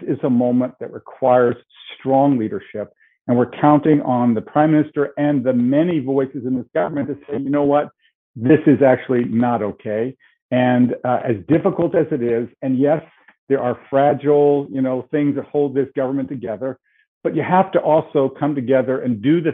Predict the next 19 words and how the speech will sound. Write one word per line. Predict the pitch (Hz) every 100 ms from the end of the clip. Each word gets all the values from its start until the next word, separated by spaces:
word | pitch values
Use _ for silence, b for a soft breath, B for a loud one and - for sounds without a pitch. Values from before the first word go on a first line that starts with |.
| -
things | 123 123 123 120
that | 117
are | 92
right, | 92 113 127 147 - _ _ _ _
that | 117
are | 110
right | 110 135 143
for | - 110
the | 107 92
Jewish | 95 139 117 -
state, | 143 151 185
that | 113
are | 107
right | 117 127
for | -
the | 107
Jewish | 101 104 -
people. | 135 131 131 - b b
This | 113 139